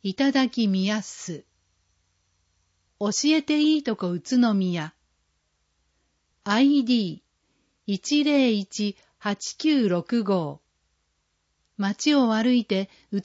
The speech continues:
都宮のいいとこを再発見します。今回は徳次郎エリア。五十三ページ、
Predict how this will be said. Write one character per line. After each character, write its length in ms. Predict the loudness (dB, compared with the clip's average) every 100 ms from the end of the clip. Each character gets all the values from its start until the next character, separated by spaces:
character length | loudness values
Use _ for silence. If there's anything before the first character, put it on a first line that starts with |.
| 2
都 140 | 4 6
宮 300 | 4 4 2
の 240 | 0 -6 _
い 220 | 2 2
い 40 | 2
と 140 | 0
こ 140 | 0
を 80 | 0
再 320 | 0 2 2
発 180 | 2 -2 -4
見 240 | -4 -4
し 160 | -6 -6
ま 180 | -6 -8
す。 160 | -10 _ _ _ _ _ _ _ _ _ _ _ _ -2
今 260 | 4 4
回 260 | 4 0 0
は 220 | -2 -4 _ _ -6
徳 380 | -6 0 0
次 160 | 2 2
郎 280 | 4 4 2
エ 120 | 0
リ 200 | -2 -6
ア。 140 | -10 -16 _ _ _ _ _ _ _ _ _ _ _
五 160 | -4 0
十 260 | 2 2
三 320 | 2 2 0 0
ペ 260 | 2 2
ー 40 | 0
ジ、 240 | -4 -10